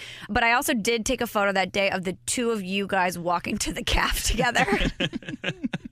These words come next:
Speaker 1: And it was just two. I mean, you guys, the two of you barely cleared the entryway to the calf. <laughs> Two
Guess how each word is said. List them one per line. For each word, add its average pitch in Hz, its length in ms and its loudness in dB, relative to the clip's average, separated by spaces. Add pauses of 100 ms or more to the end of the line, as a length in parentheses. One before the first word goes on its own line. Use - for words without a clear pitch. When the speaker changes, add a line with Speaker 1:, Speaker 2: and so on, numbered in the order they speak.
(1600)
Speaker 1:
And 269 100 2
it 269 60 0
was 269 80 2
just 349 340 0
two. 269 480 2 (240)
I 277 100 6
mean, 294 280 4
you 277 180 -2
guys, 302 320 0
the 247 140 4
two 277 200 -2
of 262 60 0
you 269 140 4
barely 233 480 2
cleared 208 400 0
the 202 160 0
entryway 208 540 0
to 208 140 2
the 202 100 0
calf. 196 580 0
<laughs> - 260 -2 (680)
Two - 400 -2